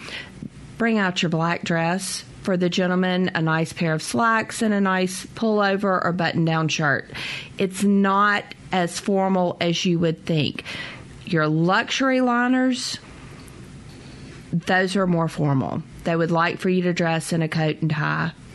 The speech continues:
for the gentleman at night and a nice pants outfit or a, a nicer dress for the ladies. N-, jeans would not be acceptable on those where they are on some of the other cruise lines.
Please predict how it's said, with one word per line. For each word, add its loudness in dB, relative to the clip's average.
for 0
the 0
gentleman 0
at 0
night 0
and 2
a 2
nice 2
pants 0
outfit 0
or 2
a, 0
a 0
nicer 0
dress 0
for 0
the 2
ladies. 0
N-, 2
jeans 2
would 0
not 2
be 2
acceptable 0
on 2
those 0
where 2
they 2
are 0
on 2
some 0
of 2
the 2
other 0
cruise -6
lines. -8